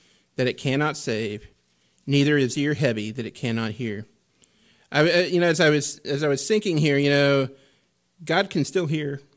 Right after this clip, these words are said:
God is still there. And he says, "I want to hear from you. I want to reach down to you." But look what it says in verse two. It says, "But your iniquities,"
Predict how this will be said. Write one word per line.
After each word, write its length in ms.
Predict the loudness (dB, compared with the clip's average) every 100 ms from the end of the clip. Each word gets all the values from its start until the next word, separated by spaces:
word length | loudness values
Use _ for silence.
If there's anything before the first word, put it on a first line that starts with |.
| _ _ _ _ _ _ 0
God 200 | 0 2
is 120 | -2
still 220 | 0 0
there. 400 | 0 -2 -2 -6 _ _ _ _ _ _ _ _ -2
And 80 | -2
he 60 |
says, 220 | 0 0
"I 100 | 2
want 300 | 2 2 2
to 100 | 0
hear 200 | 0 0
from 200 | 0 -2
you. 240 | -2 -2 -6 -12 _ _ -2
I 80 |
want 220 | 2 4 4
to 60 |
reach 260 | 2 0 -2
down 280 | -2 0 -2
to 120 | -4
you." 240 | -4 -4 -8 _ _ _ _ _ _ _ _ _
But 120 | -4 -2
look 140 | 0
what 60 | -2
it 60 |
says 220 | -2 -2
in 100 | -2
verse 260 | -4 -4 -6
two. 260 | -6 -6 -10 _ _ _ -16
It 60 |
says, 200 | -12 -10
"But 420 | -6 0 0 0 -2
your 240 | 0 0
iniquities," 800 | 0 -2 -4 -6 -6 -12 -16